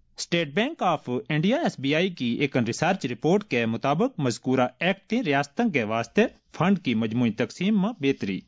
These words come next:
آوے گی۔ ایم ایل اے پہلگام الطاف احمد کلو نے آج محکمہ آر اینڈ بی کا دیگر حکام کی موجودگی میں ہاپت ناٹ تے ناگبل چیک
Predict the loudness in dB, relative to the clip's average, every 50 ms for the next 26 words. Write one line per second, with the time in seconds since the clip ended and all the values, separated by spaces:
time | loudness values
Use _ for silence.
0 | _ -2 0 2 2 2 0 0 -2 -4 -6 -6 -8 -12 -20 -20 -20 -20 -20 -20
1 | -20 -20 _ _ _ _ _ _ -20 -20 _ _ _ _ _ _ _ _ _ _
2 | _ _ _ _ _ _ _ _ _ _ _ _ _ _ _ -20 -20 _ _ _
3 | _ _ _ _ _ _ _ _ -2 0 0 0 0 0 2 0 0 0 -2 -8
4 | _ _ _ _ 0 2 2 2 0 -2 0 0 0 0 -2 -6 -6 -6 -4 0
5 | 2 2 2 2 0 _ -4 -2 0 0 0 -2 -4 -4 -4 -2 -2 0 0 2
6 | 2 2 2 0 -4 _ -4 -2 -2 -2 -4 -2 0 0 0 0 2 0 0 0
7 | -2 _ -2 0 0 2 0 -2 -2 -2 -2 0 0 0 0 0 0 0 0 0
8 | -4 _ _ _ _ _ _ _ -6 -2 -2 -2 0 0 0 -2 -2 -4 -8 -8
9 | -4 0 2 2 4 2 0 -2 -2 -2 -2 0 0 0 -2 -2 -2 -2 2 2
10 | 2 2 0 -2 _ -20 -20 -20 -20 -20 -20 _ -2 0 0 0 0 -2 -4 -6
11 | -6 -4 0 0 0 0 -2 -4 -6 -4 -2 0 0 0 -2 0 0 0 0 0
12 | -2 -4 -2 -2 -2 -2